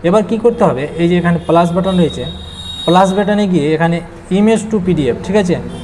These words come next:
এখানে ইমেজে যাবে, ইমেজে গিয়ে যে কোনো একটা ফটো নিয়ে নেবে।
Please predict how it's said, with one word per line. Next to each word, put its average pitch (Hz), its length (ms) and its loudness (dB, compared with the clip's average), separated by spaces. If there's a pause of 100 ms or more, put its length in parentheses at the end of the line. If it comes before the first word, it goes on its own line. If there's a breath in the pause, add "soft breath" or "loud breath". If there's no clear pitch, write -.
(160)
এখানে 185 200 0 (100)
ইমেজে 196 320 4
যাবে, 131 160 0 (560)
ইমেজে 220 360 6
গিয়ে 170 140 4 (140)
যে 202 80 2 (100)
কোনো 220 140 0 (100)
একটা 170 200 0 (240)
ফটো 196 320 0
নিয়ে 139 180 0
নেবে। 113 160 -10